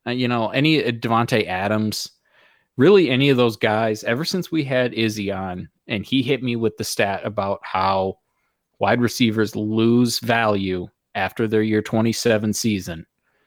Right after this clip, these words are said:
no matter what their production is, just their A D P starts to drop just because of the age. It really makes me wanna just sell those kind of guys at peak value and go for D K Metcalf and Cortland Sutton and Terry McLaurin and, you know,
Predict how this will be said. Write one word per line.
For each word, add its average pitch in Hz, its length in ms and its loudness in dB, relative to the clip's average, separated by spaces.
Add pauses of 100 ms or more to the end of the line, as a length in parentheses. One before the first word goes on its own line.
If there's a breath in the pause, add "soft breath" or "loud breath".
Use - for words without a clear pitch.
(480)
no 113 240 2
matter 117 340 4
what 117 320 0
their 123 100 4
production 123 540 0
is, 95 180 -10
just 104 300 -4
their 107 160 -4
A 107 140 -4
D 113 120 -4
P 107 200 -6
starts 107 340 -6
to 107 100 -6
drop 98 420 -4 (280)
just - 300 -2
because 123 320 0
of 131 80 0
the 127 160 2
age. 107 480 -2 (920)
It 101 120 -8
really 113 240 2
makes 104 280 -4
me 107 60 -6
wanna 98 240 -4
just 95 220 -8
sell 98 180 -4
those 98 220 -6
kind 95 240 -10
of 95 60 -10
guys 92 240 -6
at - 120 -14
peak 101 200 -6
value 98 440 -2
and 98 160 -4
go 110 220 4
for 98 480 -4 (880 soft breath)
D 107 140 2
K 95 180 -4
Metcalf 90 480 -6
and 82 80 -12
Cortland 95 320 -4
Sutton 76 400 -8
and 76 160 -12
Terry 82 240 -4
McLaurin 78 540 -8
and, 85 320 -10
you 107 140 0
know, 82 160 -10